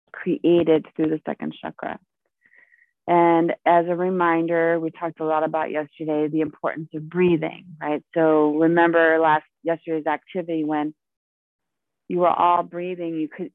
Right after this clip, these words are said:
easily lift Maria. But when you weren't breathing, it was difficult to lift Maria.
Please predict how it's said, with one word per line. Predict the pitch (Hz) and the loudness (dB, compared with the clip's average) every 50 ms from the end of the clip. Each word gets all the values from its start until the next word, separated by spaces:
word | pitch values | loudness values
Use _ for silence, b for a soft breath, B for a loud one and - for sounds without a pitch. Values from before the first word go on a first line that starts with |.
| _ | _
easily | - 196 202 208 208 208 190 190 196 175 180 175 170 165 165 160 165 165 _ _ - | -6 -4 -4 -2 -2 -2 -4 -4 -6 -4 -2 0 0 2 0 0 -2 -4 _ _ -8
lift | 156 160 175 180 175 175 - - - 175 | -2 0 2 2 2 0 -2 -6 -14 -8
Maria. | 165 160 156 160 170 170 147 135 147 - 202 190 _ _ _ _ _ _ _ _ _ _ _ _ _ _ _ _ _ _ _ _ _ _ _ _ _ _ - - - | -4 -2 0 0 2 2 2 0 0 -2 -6 -8 _ _ _ _ _ _ _ _ _ _ _ _ _ _ _ _ _ _ _ _ _ _ _ _ _ _ -20 -12 -6
But | 165 165 | -4 -2
when | 165 175 175 | -2 0 0
you | 170 170 165 | 0 0 2
weren't | 170 208 226 233 175 - | 2 2 2 2 2 0
breathing, | - 185 170 160 165 160 160 | -2 -2 -2 0 0 0 0
it | 156 | 0
was | 156 151 151 - | 0 0 -2 -2
difficult | - 196 190 - 190 175 - 175 160 147 - - - _ - - | -2 -4 -4 -4 -6 -6 -4 -2 -4 -4 -4 -8 -16 _ -10 -6
to | 180 | -4
lift | 165 160 151 151 147 _ - - | -2 -2 -2 -4 -6 _ -18 -12
Maria. | 156 156 156 151 156 151 147 156 190 247 277 | -8 -4 -2 0 0 0 0 0 -2 -4 -6